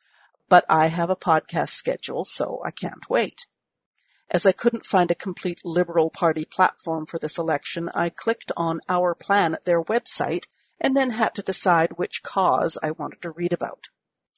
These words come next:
Now, I'm gonna put an editorial note in here. Do you know about Control F? When you're on a web page, and I use Chrome, uh, and you want to find a specific word or phrase, hold the Control button,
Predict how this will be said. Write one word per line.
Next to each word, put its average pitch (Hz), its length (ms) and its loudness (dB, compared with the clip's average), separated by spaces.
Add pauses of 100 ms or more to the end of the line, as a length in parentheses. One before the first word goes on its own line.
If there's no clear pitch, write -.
(840)
Now, 220 300 4
I'm 208 120 2
gonna 226 180 2
put 190 200 -2
an 180 40 2
editorial 180 540 2
note 151 240 -2
in 156 120 -4
here. 160 260 0
Do - 80 -6
you 254 140 -2
know 381 160 4
about 240 240 4
Control - 580 -4
F? - 440 -4 (500)
When 202 160 2
you're 262 180 0
on 277 140 2
a 196 60 4
web 165 340 2
page, - 680 -6 (140)
and 165 340 -4
I 160 120 2
use 170 260 -4
Chrome, 151 580 -6 (880)
uh, 170 280 2
and 190 160 0
you 196 100 -2
want 220 220 2
to 392 80 -2
find 330 240 2
a 240 40 4
specific - 600 2
word 165 400 0
or 170 160 -2
phrase, - 720 -2 (320)
hold 262 480 2
the 415 80 2
Control 208 560 0
button, 160 460 -2